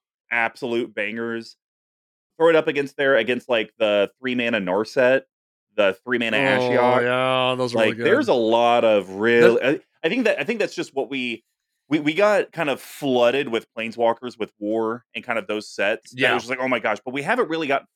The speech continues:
Speaker 1: flooded with Planeswalkers in a couple years. So it doesn't feel like, you know, we're, like, drowning in Planeswalkers like we are with legendary creatures or just product. But no, Minsc and Boo is a great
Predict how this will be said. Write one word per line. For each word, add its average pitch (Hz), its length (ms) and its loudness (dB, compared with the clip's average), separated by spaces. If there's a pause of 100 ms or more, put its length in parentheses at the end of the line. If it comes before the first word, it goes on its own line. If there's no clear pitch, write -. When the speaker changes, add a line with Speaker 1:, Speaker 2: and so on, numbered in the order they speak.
Speaker 1:
flooded 117 200 -2
with 110 140 -6 (100)
Planeswalkers 113 520 -6
in 104 60 -6
a - 40 -10
couple 120 260 -6
years. 95 380 -4 (280)
So 170 120 -2
it 165 100 4
doesn't 226 360 0
feel 123 400 -2
like, 110 340 0
you 120 60 -12
know, 98 160 -2
we're, 104 400 -4
like, 104 260 -4 (200)
drowning 104 340 -2
in 101 100 -6
Planeswalkers 104 560 -4
like 104 160 -4
we 104 60 -2
are 98 80 0
with 90 180 -4
legendary 92 380 -6
creatures 117 480 -14
or 107 80 -4
just - 280 -12
product. 98 400 0 (320)
But 135 100 -6
no, 120 100 -2 (200)
Minsc 233 200 -4
and 196 80 -4
Boo 226 60 0
is 170 100 -4
a 131 80 0
great 113 560 -4